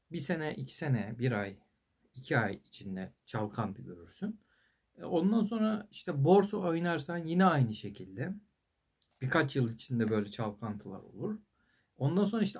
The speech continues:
altın yatırımı yaparsan on beş yirmi yıllar içinde olur.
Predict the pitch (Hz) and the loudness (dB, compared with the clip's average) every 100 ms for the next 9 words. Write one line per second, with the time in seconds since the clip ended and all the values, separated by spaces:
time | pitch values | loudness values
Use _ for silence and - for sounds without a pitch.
0 | - 160 165 214 196 190 185 180 165 156 | 0 0 2 2 2 2 0 -4 -4 -6
1 | 180 151 135 160 - 151 170 151 139 135 | -4 -4 -6 -10 -4 -2 0 -2 -2 2
2 | 127 135 127 104 101 92 - 90 87 - | 4 6 6 2 -8 -12 -16 -20 -20 -8
3 | 196 | -8